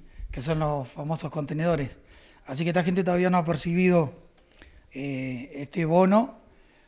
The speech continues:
Así que bueno, el reclamo ese, la semana pasada también hubo una medida. Este,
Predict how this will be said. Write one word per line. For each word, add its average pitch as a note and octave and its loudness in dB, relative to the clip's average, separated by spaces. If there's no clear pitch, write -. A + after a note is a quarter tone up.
Así D3 -4
que G#3+ 6
bueno, G#3 8
el F#3 4
reclamo G#3 6
ese, A#3+ 6
la F#3 0
semana F#3 -2
pasada F3+ -2
también F#3 -2
hubo F#3 -2
una F#3 -2
medida. G#3+ 0
Este, C#3+ -2